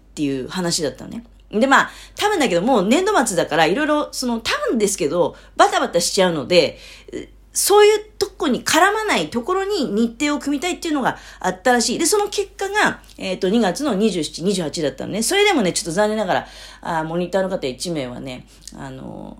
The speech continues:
ー、欠席ってことになっちゃったんですけれども、でもね、この二月の二十七、二十八っていうのが、もうまず、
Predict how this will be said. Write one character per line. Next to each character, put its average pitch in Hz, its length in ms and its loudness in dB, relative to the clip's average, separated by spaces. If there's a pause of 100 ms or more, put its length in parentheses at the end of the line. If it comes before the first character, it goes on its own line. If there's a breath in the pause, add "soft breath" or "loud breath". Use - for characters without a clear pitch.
(100)
ー、 - 40 -16
欠 165 80 -10
席 196 260 -4
っ 226 40 -8
て 180 80 -6
こ 123 100 -6
と 127 100 -10
に 139 40 -8
な 190 100 0
っ 196 40 -4
ち 190 100 -4
ゃ 151 40 -2
っ - 80 -10
た 131 100 -10
ん 131 60 -10
で 160 100 -2
す - 140 -6
け 131 160 -6
れ 123 40 -12
ど 110 160 -12
も、 160 460 2 (640 loud breath)
で 349 120 10
も 294 160 2
ね、 - 340 -8
こ 214 100 0
の 185 100 2
二 214 220 4
月 403 380 2
の 349 200 0
二 311 200 2
十 269 140 0
七、 - 260 -4
二 269 120 4
十 277 120 2
八 - 360 -4
っ - 40 -20
て 170 100 -4
い 156 40 0
う 147 40 0
の 139 140 -4
が、 147 340 4
も 285 80 -2
う 262 40 2
ま 381 200 4
ず、 240 420 2